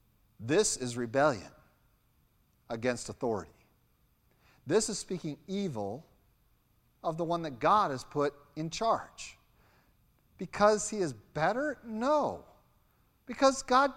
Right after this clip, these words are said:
chose to. God has called some to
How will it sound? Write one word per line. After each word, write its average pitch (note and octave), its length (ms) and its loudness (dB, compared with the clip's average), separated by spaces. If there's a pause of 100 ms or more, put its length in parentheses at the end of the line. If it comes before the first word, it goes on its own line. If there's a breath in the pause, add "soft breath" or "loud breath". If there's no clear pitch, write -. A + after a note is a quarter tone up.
(100)
chose D#4 520 4
to. A#2+ 300 -2 (1200)
God G#3 200 6
has C#4+ 100 -2
called G3+ 580 2
some F#3+ 520 2 (100)
to G#3+ 120 -14